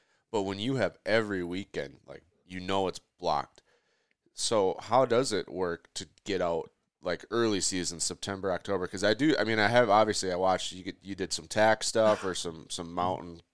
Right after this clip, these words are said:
three D courses and a couple elk hunts. Like, what does that look like then? Do you have to get, like, a backup f-, to cover a weekend so you can be gone a good stretch, or are you just like, "Hey, we can leave Monday morning, we gotta be back Friday evening"?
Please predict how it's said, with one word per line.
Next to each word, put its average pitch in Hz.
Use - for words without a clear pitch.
three 101
D 90
courses 113
and 85
a -
couple 101
elk 110
hunts. 101
Like, 107
what 113
does 123
that 110
look 104
like 117
then? 87
Do 85
you 92
have 95
to 98
get, 95
like, 92
a 90
backup 90
f-, -
to 98
cover 92
a 82
weekend 104
so -
you 90
can 90
be 87
gone 87
a 82
good 80
stretch, -
or 98
are 90
you 92
just 90
like, 87
"Hey, 92
we 85
can 82
leave 92
Monday 98
morning, 104
we 92
gotta 90
be 85
back 87
Friday 85
evening"? -